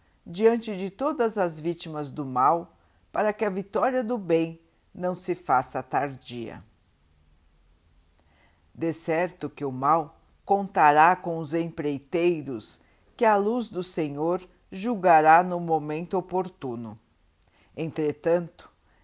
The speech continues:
em nossa qualidade de criaturas igualmente imperfeitas,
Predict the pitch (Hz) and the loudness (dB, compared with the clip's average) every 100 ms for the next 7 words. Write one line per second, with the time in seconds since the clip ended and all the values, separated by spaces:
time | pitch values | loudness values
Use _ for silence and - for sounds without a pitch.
0 | _ - 208 180 175 - 165 175 156 151 | _ -2 0 0 -2 0 0 2 2 0
1 | 143 147 160 139 139 151 - 156 147 - | 2 4 4 0 -8 -10 -6 -2 -2 -2
2 | - 180 165 156 - - 226 185 185 165 | -2 0 2 0 -4 -10 -8 2 4 4
3 | 151 160 175 - 165 180 180 139 - 165 | 0 -6 -6 -8 -10 -4 -2 -2 -4 -2
4 | 185 180 - 123 - - | -2 -2 -8 -8 -8 -18